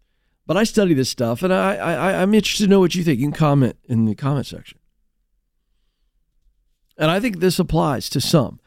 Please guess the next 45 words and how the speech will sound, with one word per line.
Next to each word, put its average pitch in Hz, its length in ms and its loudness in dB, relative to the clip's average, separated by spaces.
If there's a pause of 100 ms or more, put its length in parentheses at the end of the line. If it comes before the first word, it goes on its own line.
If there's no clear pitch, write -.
(180)
I 190 140 0
would 277 120 2
argue 175 320 2
that 147 140 4
a 135 80 2
few 196 420 6
folks 117 560 -2 (140)
that 135 100 0
are 131 80 4
in 127 80 4
this 117 140 0
percentage 104 600 -2
of 101 100 -14
saying, 113 320 2
"I 139 140 0
never 135 460 2
want 117 220 0
to 110 60 0
lead," 131 260 2 (320)
they 104 220 -10 (100)
just 208 500 2
know 131 680 4 (420)
that 175 180 -2
they 214 220 2
aren't 117 380 -2 (580)
cut 160 300 2
out 123 260 0
for 123 300 -2
it. - 120 -8 (440)
In 190 100 4
other 196 160 4
words, 151 400 0 (140)
they 202 100 2
don't 240 300 4
want, 269 320 2 (100)
they 214 100 2
don't 269 200 2
want 262 180 2
it. - 140 -8 (1300)
They 220 100 2
just 226 200 2
go, 233 280 2 (280)
"I, - 80 -8 (100)
I 220 340 0
just, 175 360 2